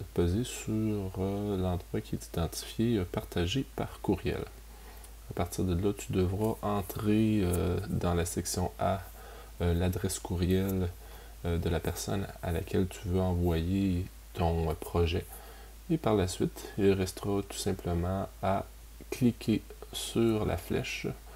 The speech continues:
euh, vers le haut pour pouvoir envoyer, euh, ton projet à la personne désirée.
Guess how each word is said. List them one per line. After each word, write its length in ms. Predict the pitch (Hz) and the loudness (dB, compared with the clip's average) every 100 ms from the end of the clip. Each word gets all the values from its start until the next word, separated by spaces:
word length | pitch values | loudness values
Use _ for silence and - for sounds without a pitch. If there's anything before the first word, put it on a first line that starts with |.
| - - - - | -16 -16 -18 -4
euh, 100 | 101 | 2
vers 240 | 92 92 90 | 4 4 4
le 80 | 87 | 4
haut 160 | 101 - - | 2 -2 -6
pour 180 | - 123 | -2 -2
pouvoir 600 | - 95 90 92 95 95 - | -2 -2 2 2 2 -2 -4
envoyer, 640 | 104 104 98 87 82 82 101 - - - - - 98 | -2 -2 2 2 4 2 -2 -8 -14 -16 -18 -10 -2
euh, 260 | 87 82 82 | 0 2 -2
ton 140 | - 104 | -2 -2
projet 420 | 87 82 80 95 - - | 0 0 0 0 -4 -4
à 80 | |
la 100 | 117 | -2
personne 540 | 107 92 - - 104 104 | 0 -2 -2 -2 0 2
désirée. 400 | 90 87 - | 0 0 -4